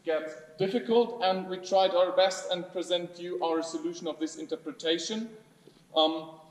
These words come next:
because Maya now scribes, I should do a double triangle step. And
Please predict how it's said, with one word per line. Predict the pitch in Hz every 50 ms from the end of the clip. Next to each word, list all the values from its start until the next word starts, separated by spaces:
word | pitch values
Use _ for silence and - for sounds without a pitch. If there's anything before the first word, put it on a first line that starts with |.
| _ _ _ _ -
because | 302 - 185 180 180
Maya | 180 185 196 196 196 196 190 190
now | 185 185 185
scribes, | 190 185 - - - 190 185 185 185 185 - - - - - -
I | 156 170 180 190 202 202 196 202 - -
should | - - - 202 202 196 - -
do | - 180 180 180 180 185 185 180 - - - - _ - _ _ _ _ _ -
a | 165
double | - - 180 180 180 185 180
triangle | 185 - - 180 175 170 170 170 165 151 143 143 131 131 127 123
step. | - - - - - 139 123 - - - - - - - - - - - _ _ _ _ _ _ _ _ _ _ _ _ _ _ _ -
And | 147 147 156 160 160 156